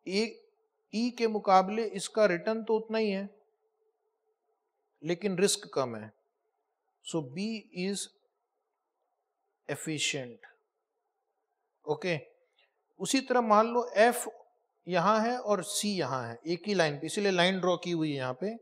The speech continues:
ये बताने के लिए सी और एफ एक ही लाइन में है। अब आप मुझे बताओ, सी और एफ में कौन एफिशिएंट है? आप बोलेंगे सी एफिशिएंट है,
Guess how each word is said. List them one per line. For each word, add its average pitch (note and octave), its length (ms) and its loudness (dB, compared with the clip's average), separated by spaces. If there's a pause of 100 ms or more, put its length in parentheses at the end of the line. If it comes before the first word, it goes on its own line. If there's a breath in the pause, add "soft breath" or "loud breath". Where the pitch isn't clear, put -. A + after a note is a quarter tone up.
(460)
ये F3+ 100 -2
बताने E3+ 400 2
के G3 80 -8
लिए G#3 100 2
सी - 280 -2
और G3 160 4
एफ F#3 180 2
एक D#3+ 160 -4
ही F3+ 60 -4
लाइन D3+ 180 0
में C#3+ 160 -4
है। F3+ 120 -8 (440 soft breath)
अब F3+ 120 4
आप A3+ 160 10
मुझे A3+ 220 0
बताओ, A3 320 0
सी B3 360 -2
और G#3+ 340 0
एफ G3+ 220 0
में G#3 140 -6
कौन F#3 280 -4
एफिशिएंट C#3+ 580 -6
है? A2+ 200 -6 (840)
आप D#3+ 140 2
बोलेंगे E3+ 360 -4
सी G3 320 -4
एफिशिएंट F3 560 -4
है, E3+ 200 -4